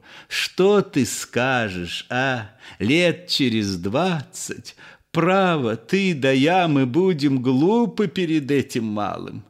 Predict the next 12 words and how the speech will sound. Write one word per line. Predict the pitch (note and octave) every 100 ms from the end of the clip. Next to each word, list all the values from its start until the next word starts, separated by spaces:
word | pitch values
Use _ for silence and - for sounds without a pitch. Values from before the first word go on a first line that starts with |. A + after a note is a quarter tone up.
| _ _ - _
пред | - A#2+ G2+
вами, | G2 G2 F2+ E2+ F2 -
то | F#2+ F#2+
есть. | E2+ F2 - - - - _ _ _ _ _ _ -
Мы | F#2 D3+
теперь | F3 D3+ C3+ C3+ C3
знакомство | G2+ G2+ F#2+ - A#2 G3 F#3 - - E3+ F3 F3 -
возобновим. | A#2+ D3+ D3 B2 G#2 E2+ D2+ C#2+ D2 - - -
Вы | E2+ F#2 E3+ G3 G3 -
двор | A#2 C3 F#3 F3+
забыли | D3+ D#3+ D#3+ F#3+ E3
мой? | F#2 D#2+ C#2